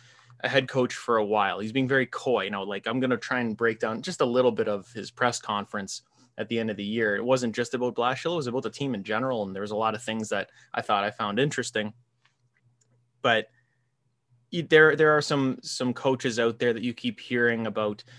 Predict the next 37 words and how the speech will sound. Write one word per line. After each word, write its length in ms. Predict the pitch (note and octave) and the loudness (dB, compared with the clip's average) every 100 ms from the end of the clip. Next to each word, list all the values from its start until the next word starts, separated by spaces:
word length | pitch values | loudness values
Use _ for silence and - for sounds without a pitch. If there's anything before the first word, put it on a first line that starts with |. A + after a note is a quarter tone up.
| - | -14
Lane 280 | A#2+ B2 B2 | -2 0 2
Lambert, 520 | A#2+ A#2 A2 A2+ A2+ | 2 2 2 4 2
who 180 | A2+ A2 | 0 -4
used 200 | G#2 G#2+ | -6 -6
to 60 | A2 | -8
play 220 | A2 A2+ | -2 0
with, 220 | A2 - - - | 0 -4 -8 -8
uh, 360 | G2 F#2+ F#2 - _ _ - - | -6 -6 -8 -14 _ _ -16 -4
Yzerman, 440 | A#2+ A2+ G#2 F2+ F2+ _ - | -2 -2 -4 -10 -14 _ -8
and 100 | A2+ | -6
he's 140 | G#2 | -4
an 140 | G2+ - | -6 -6
assistant 380 | - B2+ - A#2 | -4 -4 -4 -8
with 80 | |
the 100 | A2 | -2
Islanders 420 | G#2 A2+ G#2+ G2 F#2+ | 0 0 -2 -6 -6
right 140 | G2 | -6
now, 220 | G2+ F#2+ | -8 -8
I 60 | F#2 | -10
think. 260 | - F#2+ - - - - | -10 -12 -14 -20 -20 -8
Um, 440 | G#2 G2+ F#2+ F#2 - | -2 0 -2 -4 -8
you 140 | C3 A2 | -6 -4
know, 120 | G2 | -4
Rickard 320 | C#3 C#3 C3+ A2 | -2 2 2 2
Gronberg, 640 | A#2 A#2+ A#2 G2+ F2+ F2+ | 4 4 4 0 -2 -4
you 80 | G2 | -6
know, 160 | G2+ | -4
he 320 | G2 G2+ G#2+ G2+ - | -4 -6 -8 -12 -8
coaches 340 | - B2 B2 | -6 -4 -6
Zurich. 360 | G2+ A2 A2+ G2 | -4 0 2 0
He's 140 | G2+ | -6
a 60 | G2 | -10
Swedish 480 | - A#2 A2 G#2 - | -8 -6 -6 -6 -4
guy, 260 | G#2 G#2 | -4 -2
you 140 | G2+ G2+ | -4 -6
know, 240 | G2+ G2+ _ - - - _ - | -6 -8 _ -20 -20 -20 _ -4
the, 280 | G2+ F#2+ | -2 -2